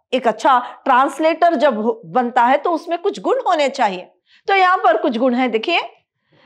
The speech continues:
भाषा का समुचित ज्ञान, भाषा, कोई एक भाषा पर उसे संपूर्ण तरीके से अधिकार होना चाहिए, यानी पूरी भाषा की उसे जानकारी होना चाहिए, उसे दो तीन भाषाएं अच्छी तरीके से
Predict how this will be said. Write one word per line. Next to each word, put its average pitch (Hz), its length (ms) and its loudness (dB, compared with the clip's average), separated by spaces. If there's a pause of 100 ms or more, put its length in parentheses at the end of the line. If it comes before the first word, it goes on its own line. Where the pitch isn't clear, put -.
(180)
भाषा 311 540 0
का 294 340 2
समुचित 339 800 0
ज्ञान, 233 600 -2 (440)
भाषा, 269 800 2
कोई 294 300 2
एक 285 200 0
भाषा 233 380 2
पर 339 200 2
उसे 311 240 0
संपूर्ण 381 760 0
तरीके 302 380 -2
से 285 220 2 (300)
अधिकार 254 540 0
होना 349 300 2
चाहिए, 190 440 -6 (100)
यानी 269 240 2
पूरी 269 640 -4
भाषा 220 400 -2
की 254 140 -8
उसे 247 240 -6
जानकारी 214 560 -4
होना 311 260 -6
चाहिए, 208 280 -4
उसे 208 240 -2
दो 214 180 -2
तीन 233 260 -8
भाषाएं 233 560 0 (260)
अच्छी - 420 0
तरीके 277 360 0
से 294 180 -4